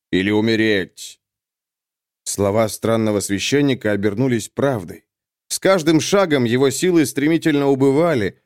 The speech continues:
как если бы сама земля высасывала из него жизненную энергию. Его ногам сделалось горячо. Какое-то мгновение это было даже приятно, потому что он страшно замерз.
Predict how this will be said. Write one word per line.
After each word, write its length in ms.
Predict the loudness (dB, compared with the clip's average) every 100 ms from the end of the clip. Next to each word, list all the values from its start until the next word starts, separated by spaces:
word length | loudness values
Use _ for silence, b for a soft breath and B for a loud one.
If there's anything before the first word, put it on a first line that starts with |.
| _ -6
как 200 | -2 2
если 280 | 2 2
бы 120 | 0 0
сама 300 | 0 0 0
земля 480 | 0 2 2 2
высасывала 640 | 0 0 0 0 0 0 2
из 180 | 2 0
него 240 | 0 0
жизненную 680 | 0 0 0 0 -2 0 0
энергию. 600 | 0 -2 -4 -6 -8 -8 _ _ _ -6
Его 280 | 0 2 2
ногам 380 | 2 0 0 0
сделалось 560 | 2 2 4 2 0
горячо. 680 | 2 2 2 0 0 0 -2 _ _ _ _ -6
Какое-то 440 | -2 0 2 2
мгновение 680 | 0 0 0 2 2 2 0
это 160 | 0
было 220 | 2 2
даже 280 | 2 2 0
приятно, 560 | 0 2 2 2 -2 -2
потому 340 | -2 -2 -2
что 200 | 0 0
он 120 | 0
страшно 580 | -2 -2 -2 -2 -2 -2
замерз. 580 | 0 0 0 -2 -4